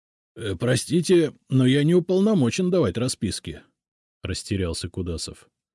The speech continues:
В таком случае я не уполномочен выделять деньги на всякие фонды. И попробуйте мне не выдать всю сумму. Уверяю, вас будет весело. Атаман знает о вашем фонде? Может, он выдаст мне расписку?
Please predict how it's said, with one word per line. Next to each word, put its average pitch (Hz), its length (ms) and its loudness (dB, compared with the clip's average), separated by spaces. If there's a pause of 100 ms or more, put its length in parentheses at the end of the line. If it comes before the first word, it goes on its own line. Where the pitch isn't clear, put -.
(600)
В - 20 0
таком 240 300 4
случае 175 500 2
я 190 160 4
не 147 100 4
уполномочен 127 680 2
выделять 117 400 2
деньги 101 300 2
на 87 120 -4
всякие 98 400 -6
фонды. 82 500 -10 (480)
И 113 180 2
попробуйте 175 600 2
мне 151 180 4
не 165 120 6
выдать 95 300 2
всю 104 180 -4
сумму. 82 460 -6 (520)
Уверяю, 123 480 2
вас 135 180 2
будет 117 340 0
весело. 98 560 -2 (520)
Атаман 139 440 0
знает 180 360 2
о 107 60 0
вашем 98 280 -2
фонде? 87 460 -6 (720)
Может, 185 400 2
он 240 240 6
выдаст 110 340 2
мне 95 140 0
расписку? 85 600 -6